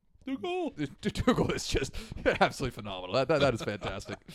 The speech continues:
Speaker 2: <laughs> All right, if we were jumping back into, uh, two thousand nineteen news,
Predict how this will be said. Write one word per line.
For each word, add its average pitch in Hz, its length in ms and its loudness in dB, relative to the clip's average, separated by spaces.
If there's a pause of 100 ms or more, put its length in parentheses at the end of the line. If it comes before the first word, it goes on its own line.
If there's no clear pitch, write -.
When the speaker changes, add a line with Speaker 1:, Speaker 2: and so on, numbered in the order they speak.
(160)
Speaker 2:
<laughs> - 340 -12
All 127 80 6
right, 123 160 6
if 147 140 4
we 175 120 8
were 156 60 4
jumping 208 220 4
back 202 160 2
into, 175 380 2
uh, 120 280 4 (100)
two 165 120 0
thousand 151 180 0
nineteen 143 380 -2
news, 139 340 4